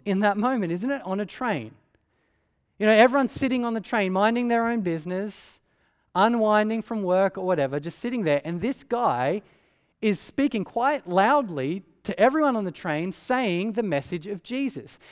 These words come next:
Now, it got to the point in the video where, uh, this old man said, "Mate, can you just be quiet? We're all minding our own business.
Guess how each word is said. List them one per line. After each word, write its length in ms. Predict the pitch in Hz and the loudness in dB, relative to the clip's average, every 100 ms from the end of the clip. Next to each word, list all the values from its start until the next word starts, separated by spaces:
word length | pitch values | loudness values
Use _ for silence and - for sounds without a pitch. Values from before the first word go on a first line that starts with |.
| - - | -20 0
Now, 320 | 208 196 185 | 2 4 2
it 140 | 196 160 | -2 0
got 180 | 196 - | 0 0
to 100 | 160 | -6
the 60 | |
point 460 | - 151 147 220 165 | -8 -6 -6 -6 -6
in 140 | 160 | -6
the 60 | 175 | -6
video 400 | 160 123 131 190 | -6 -4 -4 -2
where, 380 | 180 160 156 156 - - - | 0 2 2 -2 -10 -20 0
uh, 160 | 165 151 | 2 2
this 240 | 165 143 - | -2 -4 -2
old 220 | 165 175 | 0 0
man 460 | 170 127 131 208 233 _ _ | -4 -4 -6 -6 -10 _ _
said, 340 | - - 170 156 | -12 -2 -2 0
"Mate, 300 | 214 139 135 | -2 -4 -6
can 180 | 185 | -6
you 140 | 185 254 | -4 -6
just 200 | 277 - | -8 -12
be 140 | 117 | -14
quiet? 480 | 113 - 226 180 101 _ _ _ _ _ _ _ _ | -12 -10 -8 -10 -14 _ _ _ _ _ _ _ _
We're 240 | 165 185 | 4 6
all 160 | 208 294 | 6 4
minding 480 | 254 240 240 254 233 | 4 4 2 0 0
our 280 | 202 196 190 | 0 0 -2
own 120 | 170 | -2
business. 840 | 143 117 147 214 233 - - | -4 -4 -6 -8 -10 -16 -20